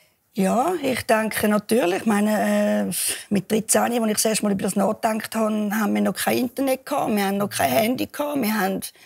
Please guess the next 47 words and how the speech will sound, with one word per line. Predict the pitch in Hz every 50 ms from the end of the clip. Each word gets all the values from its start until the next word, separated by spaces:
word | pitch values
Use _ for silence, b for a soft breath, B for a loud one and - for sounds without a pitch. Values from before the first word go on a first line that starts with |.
| B B B B B B B B _
eben, | - - 214 247 226
wie | 214 208
gesagt, | - - 202 190
wie |
du | 190 214
gesagt | - - 233 240 269 262 -
hast, | 262 - -
das | 214 -
Thema | - - 220 214 214 208 202 196
ist | 190 180 - - - - - -
noch | 196 202 214 240
nicht | 254 254 254 240 226
so | - 233 - 240 -
offen | - 226 - - - 233
gewesen. | - - - 240 247 247 254 233
Und | 202 -
vor | - 190
allem | 196 202 208
der | 190 190 180
Witz | 196 202 - - -
ist, | 185 196 B B B B B B
lesbisch | - 202 226 233 - - - - 185 208
ist | 180 170 -
für | - 208
mich | 196 202 196 190
noch | 214 196
gar | 175 185 180 185 180
kein | - - 190
Begriff | 175 180 160 180 185 247 285 - - -
gewesen. | - - 277 269 -
Das | 185 190 -
ist | 185 180
auch | 196 196
so | 196 -
etwas, | - 233 - - 262 254 - - - - - _
also, | 190 190 175 196 185 - - _ - 339 - _ _
keine | - - 185 185 175
Ahnung. | 180 185 180 - - B B B B B B B B B
Schwul | - - 185 226 269 285 247
habe | 226 233 208
ich | 185
gekannt, | - - 196 185 226 285 302 -
aber | 226 202 196
lesbisch | 180 202 226 - - - 247 - -
<laughs> | 285 277 262 240 -
nicht. | 254 302 240 208
Also. | 180 - 202 - -